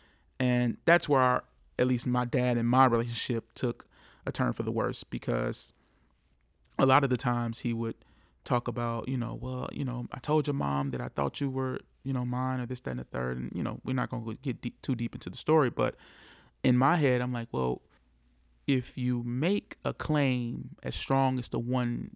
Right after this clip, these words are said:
that my father made, it's up to that person to prove that." Now, the older I get, the more I realize the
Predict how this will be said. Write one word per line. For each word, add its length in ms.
that 300
my 140
father 360
made, 440
it's 320
up 280
to 460
that 240
person 380
to 120
prove 340
that." 300
Now, 280
the 60
older 280
I 100
get, 320
the 60
more 260
I 100
realize 1080
the 640